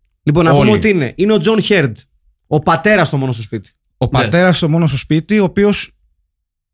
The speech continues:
Speaker 2: πριν από αυτή την ταινία έχει παίξει στο Cutter's Way
Speaker 1: Βεβαίως.
Speaker 3: Ω.
Speaker 2: μαζί με τον Jeff Bridges. Ένα ωραίο θρυλεράκι πολιτικό,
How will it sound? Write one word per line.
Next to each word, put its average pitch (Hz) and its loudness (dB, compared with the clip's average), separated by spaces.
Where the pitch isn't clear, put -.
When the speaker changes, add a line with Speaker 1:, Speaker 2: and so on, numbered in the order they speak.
Speaker 2:
πριν 190 2
από 170 0
αυτή 147 -4
την 139 -4
ταινία 131 2
έχει 208 -2
παίξει 202 -4
στο - -6
Cutter's 165 -2
Way 135 0
Speaker 1:
Βεβαίως. 180 2
Speaker 3:
Ω. 170 -10
Speaker 2:
μαζί 123 0
με 185 0
τον 165 -2
Jeff 160 0
Bridges. 139 -2
Ένα 147 -4
ωραίο 135 2
θρυλεράκι 98 -4
πολιτικό, 95 -6